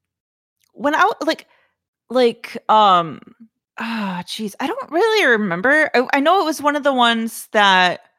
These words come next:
uh, was at my dad's house, not my mom's. So, and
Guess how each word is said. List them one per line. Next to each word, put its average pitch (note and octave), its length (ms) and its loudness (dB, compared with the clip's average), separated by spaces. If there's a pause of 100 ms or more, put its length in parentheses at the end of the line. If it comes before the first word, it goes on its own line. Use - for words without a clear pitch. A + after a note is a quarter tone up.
(300)
uh, F3 580 2 (480)
was A3 180 -2
at D#3+ 160 -2
my A3+ 120 -6
dad's F3 420 -4
house, F3+ 300 -6
not F3+ 120 -8
my F3 100 -8
mom's. D#3+ 680 -10 (200)
So, F3+ 920 2 (140)
and G#3 180 -4